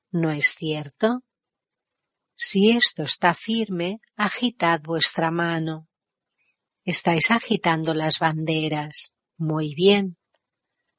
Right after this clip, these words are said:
Explica entre paréntesis que todos tenían una bandera de Shiv Baba que estaban agitando. Hoy es el día de las banderas.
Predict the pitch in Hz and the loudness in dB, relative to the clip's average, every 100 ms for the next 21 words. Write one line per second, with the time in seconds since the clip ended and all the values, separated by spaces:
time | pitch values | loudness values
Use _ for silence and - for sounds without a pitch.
0 | _ _ _ _ _ _ _ - - - | _ _ _ _ _ _ _ -2 -2 2
1 | 165 170 170 156 165 170 165 190 190 170 | 0 2 0 0 -2 0 2 2 0 -4
2 | 160 208 - - 165 170 170 175 - 170 | -2 0 0 -2 -2 2 2 2 0 0
3 | 185 175 160 160 170 170 170 175 196 185 | 2 0 0 0 2 2 0 2 2 4
4 | 185 202 185 - 160 147 180 190 170 160 | 2 2 0 -2 -2 -4 0 2 2 -4
5 | 180 - _ _ - 160 - 170 156 175 | -8 -18 _ _ -2 2 2 2 0 2
6 | 180 - 156 - 156 147 147 147 143 _ | 0 -2 -8 -6 -6 -6 -10 -14 -16 _
7 | _ _ _ _ _ _ _ _ _ _ | _ _ _ _ _ _ _ _ _ _
8 | _ _ _ _ _ 202 220 254 247 185 | _ _ _ _ _ -4 0 2 2 2
9 | 160 180 190 214 196 151 143 151 151 156 | -2 0 0 0 0 -2 -4 -6 -6 -4
10 | 160 156 147 143 - - | -2 -2 -6 -4 -2 -2